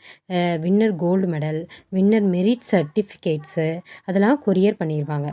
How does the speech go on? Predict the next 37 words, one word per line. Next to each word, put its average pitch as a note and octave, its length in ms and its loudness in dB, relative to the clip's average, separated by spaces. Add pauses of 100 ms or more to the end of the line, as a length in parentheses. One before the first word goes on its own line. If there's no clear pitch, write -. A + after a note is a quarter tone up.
பார்ட்டிசிபேட் G3 500 0
எல்லா F#3+ 460 2
பேத்துக்குமே E3 680 -4
வந்து F#3 240 2
இ A#3 240 4
சர்டிஃபிகேட் A3 460 -2
ப்ரொவைட் D#3 340 0
பண்ணுவாங்க. D3 420 -2 (380)
கமெண்ட் A3+ 340 2
பாக்ஸ்ல G3+ 400 0
நான் A3+ 140 4
இந்த E3+ 120 0
ரிஜிஸ்ட்ரேஷன் G3 760 0
லிங்கை G3+ 340 4
கொடுத்துருப்பேன். D#3 500 -4 (280)
நீங்க A3 220 2
அதை F#3 180 0
கிளிக் F#3+ 280 -2
பண்ணி F#3 180 0
இது A#3 180 -2
பண்ணிக்கோங்க. D3+ 420 -2 (100)
இன்னும் G3 600 4
more G#3 220 4
டீட்டெயில்ஸ் F#3+ 400 0
நீங்க E3 320 -2
கேட்கணும் E3 540 0
அப்படின்னா D#3 280 0
வந்து, D3+ 320 2 (220)
வெப்சைட்லயே A#3 280 8
போய் A#3 200 8
கான்டாக்ட் D#3+ 320 -2
பண்ணிக்கோங்க. E3 680 2
WhatsApp G#3+ 260 2
நம்பர் E3 380 0
நைன் G#3 360 4
எயிட் C4 180 6 (140)
ஃபோர் G#3+ 260 -2